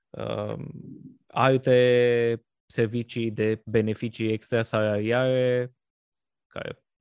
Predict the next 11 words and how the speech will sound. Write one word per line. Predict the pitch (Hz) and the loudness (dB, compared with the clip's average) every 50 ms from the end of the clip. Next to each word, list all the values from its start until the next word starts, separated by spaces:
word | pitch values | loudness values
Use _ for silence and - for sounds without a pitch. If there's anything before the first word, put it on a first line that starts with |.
| _ _ _ | _ _ _
sunt, | - 123 110 107 98 - | -6 -4 -4 -4 -4 -4
uh, | 107 104 107 | -4 -4 -4
și | 104 - - | -4 -4 -4
în | 117 113 | -4 -2
zona | 107 117 110 107 104 104 | 0 0 0 0 -2 -2
medicală | 104 104 104 101 101 - - 98 - - 110 - - - | -2 -2 -4 -4 -6 -6 -6 -6 -4 -6 -6 -6 -8 -8
și | - - - - - - - - | -10 -10 -12 -10 -10 -12 -10 -10
în | 104 104 | -10 -8
zona | 123 - 101 104 107 107 | -6 -6 -6 -4 -4 -4
de, | 110 - - - - - - 131 _ _ _ - | -4 -4 -2 -4 -6 -8 -10 -14 _ _ _ -16
uh, | - - | -14 -14